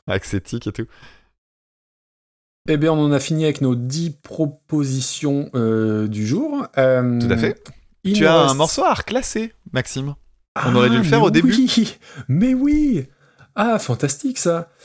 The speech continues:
Speaker 2: Euh, eh ben, je sais ce que je vais reclasser.
Speaker 1: Eh
Speaker 2: Attends,
Speaker 1: ben, allez.
Speaker 2: non, non, attends, attends,
Speaker 1: Alors,
Speaker 2: je vais, je vais, je
Speaker 1: on
Speaker 2: vais
Speaker 1: va,
Speaker 2: réfléchir,
Speaker 1: d'abord,
Speaker 2: je
Speaker 1: on
Speaker 2: vais
Speaker 1: va
Speaker 2: réfléchir.
Speaker 1: recontextualiser. On rappelle,
Speaker 2: Vas-y.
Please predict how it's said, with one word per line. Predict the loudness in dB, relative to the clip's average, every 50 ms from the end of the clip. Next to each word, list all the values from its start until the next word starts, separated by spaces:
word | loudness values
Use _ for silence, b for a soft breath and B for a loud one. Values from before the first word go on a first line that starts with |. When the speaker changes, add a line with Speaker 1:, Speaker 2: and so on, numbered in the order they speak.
| B B B B B B B -4
Speaker 2:
Euh, | -2 0 0 0 0 -2 -2 0
eh | 2 2
ben, | 2
je | 0 0 -2
sais | -2 -2
ce | -2
que | -2 -2
je | -2
vais | -2
reclasser. | -2 -2 -4 -2 -2 -6 -8 -10 _ _ _ _ _ _ _ _ _ _ _ _
Speaker 1:
Eh | 2
Speaker 2:
Attends, | 4 4 4
Speaker 1:
ben, | 4
allez. | 4 4 4
Speaker 2:
non, | 4 2
non, | 0
attends, | 2 2 0 2
attends, | 4 4
Speaker 1:
Alors, | 6 6 4 2
Speaker 2:
je | 2
vais, | 0 0 0
je | 0 0 0
vais, | 2
je | 2
Speaker 1:
on | 4
Speaker 2:
vais | 4
Speaker 1:
va, | 4
Speaker 2:
réfléchir, | 2 2 4 2 4
Speaker 1:
d'abord, | 4 4 4
Speaker 2:
je |
Speaker 1:
on | 4
Speaker 2:
vais | 4
Speaker 1:
va | 4
Speaker 2:
réfléchir. | 2 2 -2 -2
Speaker 1:
recontextualiser. | -4 -4 -4 -4 -2 -2 0 0 0 -2 -2 -2 -4 -4 -6 -6
On | -6 -6 -4
rappelle, | -4 -4 0 0 2 0
Speaker 2:
Vas-y. | 0 -2